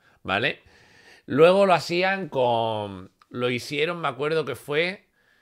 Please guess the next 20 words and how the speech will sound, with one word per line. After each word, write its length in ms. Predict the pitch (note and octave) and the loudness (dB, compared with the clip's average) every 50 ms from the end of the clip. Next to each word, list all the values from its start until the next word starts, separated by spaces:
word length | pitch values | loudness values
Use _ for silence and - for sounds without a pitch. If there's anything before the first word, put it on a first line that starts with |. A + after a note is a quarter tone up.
| _ _ _ _ _ _ _ _ _ _ | _ _ _ _ _ _ _ _ _ _
con 220 | - A2 A#2 A#2 | -6 -6 -4 -4
una. 1300 | B2 C3 C#3+ D3+ D#3 D#3 D3 C#3+ C3+ B2 B2 A#2+ A#2 A2+ G#2+ G#2+ G#2+ G#2+ G#2 G2+ G2 F#2 F#2 F#2 - - _ _ _ _ _ _ _ _ _ _ _ _ _ _ _ _ _ _ | -4 -6 -6 -4 -2 -2 0 0 0 0 0 -2 -2 -2 -2 -4 -4 -4 -6 -6 -6 -6 -8 -10 -12 -16 _ _ _ _ _ _ _ _ _ _ _ _ _ _ _ _ _ _
Pues 140 | _ - F#2+ | _ -16 -12
no 60 | G#2 | -8
me 80 | A#2+ D#3+ | -6 -4
acuerdo 220 | E3 D#3+ D#3 B2+ | -2 -2 -2 -2
si 60 | B2 A2 | -4 -6
fueron 240 | A#2 A#2 G2+ G#2 | -8 -10 -8 -6
diez 140 | G#2 G#2 G2 | -6 -6 -6
mil 220 | G2 F#2+ F#2 F#2 F#2+ | -8 -8 -8 -4 0
euros 380 | A#2 D#3 D#3+ C#3 B2 A2 G#2 | 0 0 0 0 0 -2 -2
o 100 | G2+ G#2 | 0 0
algo 140 | G2+ G2+ G2 | 0 0 0
así, 320 | G2 - - G#2+ F2 F2 | -2 -4 -6 -8 -8 -8
¿no? 280 | F2+ G2+ B2+ F#3 - _ _ _ _ _ _ _ _ _ _ _ _ | -6 -6 -6 -8 -8 _ _ _ _ _ _ _ _ _ _ _ _
Luego 680 | - - D3+ C3 D3+ D#3+ E3 D#3+ F#3 G3 G3 G3 G3 | -10 -6 -2 0 2 2 2 2 2 4 4 4 4
lo 140 | F#3+ E3 D3+ | 2 0 -2
hicieron 760 | D3 C#3 - - E3+ E3 F3 F#3 F#3 F#3+ F#3+ F#3+ F#3+ F#3+ E3 | -2 -4 -4 -4 -4 -2 -2 -2 -2 -2 -2 -4 -6 -6 -6
con 220 | - C#3 B2 A#2 | -6 -6 -6 -6
quince. 540 | G2 A#2+ C3 C3+ C3 G#2+ - G2+ D2+ C2+ - | -6 -6 -6 -6 -6 -6 -8 -8 -10 -10 -12